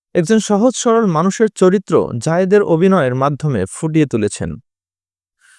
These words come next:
এর আগে প্রেম করব তোমার সাথে সিনেমায় মমের সঙ্গে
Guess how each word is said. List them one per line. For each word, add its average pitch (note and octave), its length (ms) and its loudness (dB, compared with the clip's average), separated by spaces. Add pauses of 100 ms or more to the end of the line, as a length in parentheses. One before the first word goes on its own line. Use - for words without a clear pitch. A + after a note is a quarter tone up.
(180)
এর A3 180 4
আগে F#3+ 340 -2
প্রেম G#3 300 2 (120)
করব A3 220 2 (220)
তোমার F#3+ 260 2
সাথে G3+ 300 -2
সিনেমায় F3 520 0 (400)
মমের G3+ 300 2
সঙ্গে G#3 400 0